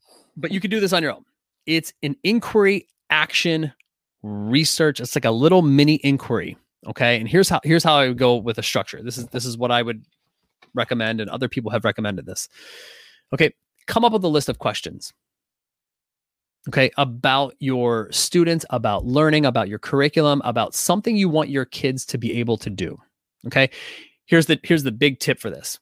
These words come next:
When you write your questions out, write them and just brainstorm the entire list, but write them only with what and how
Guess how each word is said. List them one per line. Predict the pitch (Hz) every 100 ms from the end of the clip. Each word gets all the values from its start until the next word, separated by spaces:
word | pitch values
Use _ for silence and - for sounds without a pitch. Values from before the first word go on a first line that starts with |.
| -
When | 131 135
you | 165 175 196 -
write | 123 139 143
your | 147
questions | - 131 - 120
out, | 120 139 - _ -
write | 117 117 139 156
them | 160 175 190 - _ _ _
and | 139
just | 143 120
brainstorm | 131 139 143 - 135
the | 127
entire | 117 123 120
list, | 120 208 - - _ - - _
but | 113
write | 123 135 165
them | 165 160
only | 147 156 190
with | 165 131 -
what | - 104 120 - - _ _ _ _ _ _ -
and | 127 110
how | - 143 123 107 98